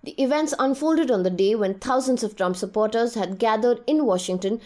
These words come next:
to protest the results of the twenty twenty presidential elections in the United States. President Trump, who has claimed since November third that the elections were stolen from him, spoke just moments before the rioters breached security from four sides to enter the Capitol building.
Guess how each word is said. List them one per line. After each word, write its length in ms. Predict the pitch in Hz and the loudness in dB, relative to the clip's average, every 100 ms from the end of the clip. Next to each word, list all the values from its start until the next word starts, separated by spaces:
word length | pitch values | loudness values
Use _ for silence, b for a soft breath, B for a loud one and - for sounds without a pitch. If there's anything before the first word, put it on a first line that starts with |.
| B | B
to 80 | - | -8
protest 420 | 233 262 294 302 | -6 -2 0 0
the 100 | 262 | 0
results 380 | 185 175 214 233 | 0 0 0 0
of 140 | - 185 | -4 -6
the 80 | 180 | -2
twenty 280 | 240 262 | 0 0
twenty 300 | 254 220 180 | 0 0 0
presidential 580 | 208 180 175 175 175 175 | 0 -2 -2 -2 -2 -2
elections 500 | 170 180 196 - 220 | -2 -2 -2 -4 -4
in 180 | - 262 | -2 -2
the 80 | 262 | 0
United 420 | 202 165 156 175 | -2 -2 -4 -8
States. 420 | - 180 - - _ _ B B B | -4 -4 -4 -10 _ _ B B B
President 440 | - 269 269 294 294 | -2 0 0 0 0
Trump, 280 | 220 180 196 | 0 0 0
who 80 | |
has 160 | 196 190 | 0 0
claimed 320 | - 247 262 | 0 0 0
since 260 | - 330 339 | -2 -4 0
November 320 | 202 180 185 | 0 0 -2
third 320 | 185 214 226 | 0 -2 0
that 140 | 208 180 | -2 0
the 80 | |
elections 440 | 196 214 220 262 233 | 0 0 0 -2 -2
were 80 | 190 | -4
stolen 440 | - 294 320 311 | -2 0 0 0
from 240 | 294 185 | 0 -2
him, 200 | 208 214 240 B | 0 -2 -4 B
spoke 340 | B - 320 254 | B -2 -2 0
just 240 | 320 330 | -2 0
moments 340 | 233 190 196 202 | 0 0 -2 -2
before 380 | 180 185 233 | -4 0 0
the 160 | 240 185 | 2 2
rioters 460 | 185 202 220 226 202 | 2 0 0 0 -2
breached 320 | 190 277 302 | -4 -4 -2
security 580 | 208 - 214 220 226 233 | -6 0 0 0 -2 -4
from 220 | 202 180 | -4 -6
four 280 | - 254 285 | -2 0 0
sides 380 | 277 220 220 | 0 -2 -4
to 160 | - - | -6 -6
enter 220 | - 233 269 | -2 -2 -2
the 120 | 262 | -2
Capitol 360 | 180 160 190 | -4 -4 -2
building. 420 | 175 170 160 160 | 0 0 0 -2